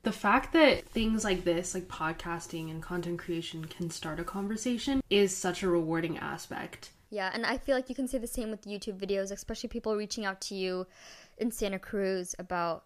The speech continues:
Speaker 2: you know, college or, like, asking you questions. I think that's so cool.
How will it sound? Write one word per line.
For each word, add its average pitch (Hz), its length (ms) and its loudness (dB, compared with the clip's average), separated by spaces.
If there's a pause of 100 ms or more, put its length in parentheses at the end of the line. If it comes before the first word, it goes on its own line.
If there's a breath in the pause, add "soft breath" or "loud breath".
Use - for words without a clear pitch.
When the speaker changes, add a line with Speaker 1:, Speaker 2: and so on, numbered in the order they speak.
(100)
Speaker 2:
you 220 80 0
know, 202 140 2
college 202 500 6
or, 202 60 6
like, - 180 4
asking 254 360 0
you 233 80 4
questions. 196 500 -4
I 202 40 0
think 254 180 0
that's 233 160 0
so 214 240 2
cool. 202 500 2